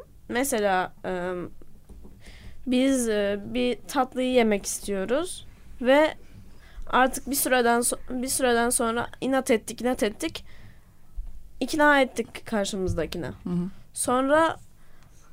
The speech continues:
Speaker 1: o aldığında da "Ben bunu artık yemek istemiyorum." diyebiliyoruz bazen. Mesela
Speaker 2: Hı
Speaker 1: benim çok
Speaker 2: hı.
Speaker 1: yaşadığım bir şey bu. Ben kendi ke-,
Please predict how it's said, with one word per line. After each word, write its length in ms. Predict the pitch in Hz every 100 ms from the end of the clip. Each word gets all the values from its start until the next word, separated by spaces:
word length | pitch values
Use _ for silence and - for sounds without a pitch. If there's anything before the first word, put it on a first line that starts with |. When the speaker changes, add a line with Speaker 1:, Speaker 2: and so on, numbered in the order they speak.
| - -
Speaker 1:
o 160 | 262 262
aldığında 760 | 254 254 220 269 285 294 359
da 100 | 359 440 523 - - - 233
"Ben 300 | 254 285 277
bunu 100 | 294
artık 340 | 294 392 -
yemek 300 | 277 320 -
istemiyorum." 680 | 247 - 311 285 226 247 269
diyebiliyoruz 680 | 233 233 208 254 233 185 175
bazen. 380 | 175 175 170 220 -
Mesela 240 | 208 202 175
Speaker 2:
Hı 40 |
Speaker 1:
benim 180 | 220 262
çok 200 | - 269 202
Speaker 2:
hı. 40 |
Speaker 1:
yaşadığım 440 | 240 240 226 254
bir 40 | 233
şey 240 | - 185
bu. 120 | 170 185 -
Ben 180 | 240 277
kendi 360 | 277 247 254 247
ke-, 260 | 277 262